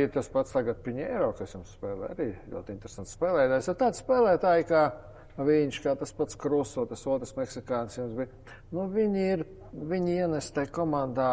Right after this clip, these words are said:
un visā līgā līdz ar to tādu, nu, kolorītu, tādu jaunas krāsas. Nu, tas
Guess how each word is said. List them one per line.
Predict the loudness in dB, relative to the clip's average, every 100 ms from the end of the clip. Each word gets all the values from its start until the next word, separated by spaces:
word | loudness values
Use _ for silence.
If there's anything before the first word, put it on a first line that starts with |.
| 2
un | 0 -4
visā | -4 -2 0 0
līgā | 2 2 2 2
līdz | 0 -2 -4
ar |
to | -2 -4
tādu, | 0 2 2 -2 -10 -20 -20 -20 -16
nu, | -4 0 0 -4 -16 -18 -20 -20 -20 -20 -16 0
kolorītu, | 2 2 0 -2 -4 -6
tādu | -4 -2 0
jaunas | 0 0 -4
krāsas. | -2 2 2 0 -4 -10
Nu, | -10
tas | -6